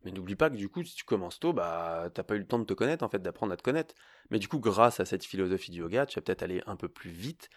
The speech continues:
plus rapidement, à trouver un peu au fond de toi ce qui se passe, tu vois. Donc voilà, j'espère que j'aurai été assez clair dans ce rôle de yoga. Encore une fois, ce n'est que mon propre avis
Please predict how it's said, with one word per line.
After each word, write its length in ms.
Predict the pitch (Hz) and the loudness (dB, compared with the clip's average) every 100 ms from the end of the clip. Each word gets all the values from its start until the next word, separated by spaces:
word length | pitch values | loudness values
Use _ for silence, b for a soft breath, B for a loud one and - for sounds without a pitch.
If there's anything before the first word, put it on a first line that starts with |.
| b | b
plus 160 | - 98 | -8 -6
rapidement, 600 | 87 87 92 95 120 143 | -4 -6 -4 0 2 2
à 80 | 87 | 0
trouver 380 | - - 92 117 | -4 -4 0 0
un 120 | 87 | -2
peu 120 | 117 | -2
au 100 | 104 | -2
fond 160 | - 90 | -2 -8
de 60 | |
toi 180 | - - | -2 -2
ce 80 | - | -4
qui 80 | 113 | -10
se 100 | - | -8
passe, 240 | 110 - | -8 -8
tu 120 | - | -18
vois. 100 | - _ _ _ _ _ _ _ _ _ _ _ _ _ _ _ _ _ _ _ _ - | -20 _ _ _ _ _ _ _ _ _ _ _ _ _ _ _ _ _ _ _ _ 2
Donc 180 | 123 127 | 6 8
voilà, 260 | 117 104 - - | 6 4 0 -12
j'espère 460 | 95 104 - 143 117 | -4 -4 2 0 2
que 60 | |
j'aurai 240 | 95 92 95 | -2 0 0
été 160 | 123 | 0
assez 260 | 101 - - | -2 -4 -10
clair 460 | - 101 113 120 | 0 4 4 2
dans 120 | 98 92 | -2 -4
ce 160 | - | -4
rôle 220 | 92 101 | 0 0
de 60 | 92 | 0
yoga. 260 | 92 101 117 | 0 2 2
Encore 320 | 98 - 92 | 0 -2 -2
une 100 | 95 | -2
fois, 200 | - 143 | -2 -2
ce 140 | - | -2
n'est 120 | 92 | -8
que 140 | 90 95 | -8 -8
mon 180 | 87 87 | -8 -10
propre 480 | - - 143 - | -10 -6 -6 -4
avis 320 | 92 87 135 | -4 -4 -8